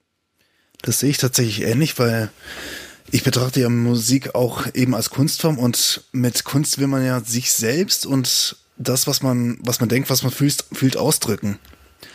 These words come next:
Und bei den christlichen Metal-Bands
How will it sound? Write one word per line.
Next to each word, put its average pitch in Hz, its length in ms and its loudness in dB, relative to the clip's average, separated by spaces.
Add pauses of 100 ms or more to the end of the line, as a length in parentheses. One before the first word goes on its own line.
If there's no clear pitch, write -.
(580)
Und 113 800 2
bei 117 120 2
den 110 480 0
christlichen 139 480 0
Metal-Bands 160 800 0